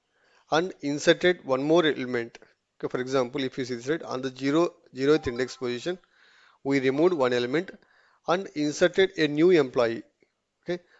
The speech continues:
that's the advantage of this splice. Okay, for example, if you are planning to insert more than one employee,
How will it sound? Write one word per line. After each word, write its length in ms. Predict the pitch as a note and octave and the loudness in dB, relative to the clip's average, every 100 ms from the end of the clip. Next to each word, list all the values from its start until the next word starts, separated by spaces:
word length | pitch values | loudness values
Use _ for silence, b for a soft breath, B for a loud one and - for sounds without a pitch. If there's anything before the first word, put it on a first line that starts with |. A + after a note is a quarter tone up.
| b - | b -2
that's 220 | C#3 D3+ | 0 4
the 120 | E3+ | 4
advantage 460 | B2+ C3 B2 B2+ B2+ | 4 0 0 -2 -2
of 240 | F3 - | -4 -4
this 140 | D#3 | -10
splice. 480 | - C#3 A2 G#2 - _ _ _ _ | -6 -4 -4 -6 -14 _ _ _ _
Okay, 180 | - F3+ - b b b | -8 -8 -8 b b b
for 100 | D3 | 2
example, 520 | C#3 D3+ C#3+ C3 E3+ - | 4 4 2 2 -4 -6
if 220 | C#3+ D3 F#3+ | -8 0 2
you 60 | |
are 40 | F3 | 4
planning 400 | D3+ C3+ D3+ D#3+ | 4 2 2 0
to 220 | F3 F3 - _ _ _ _ _ _ C#3+ | -2 -2 -8 _ _ _ _ _ _ -10
insert 420 | C#3+ D#3 C#3+ - | -2 0 0 0
more 220 | C3 D3 | 2 4
than 240 | D3+ E3 | 6 4
one 160 | C3 C#3 | 2 0
employee, 420 | C3+ A#2+ A2 A2 | -2 -2 -2 -4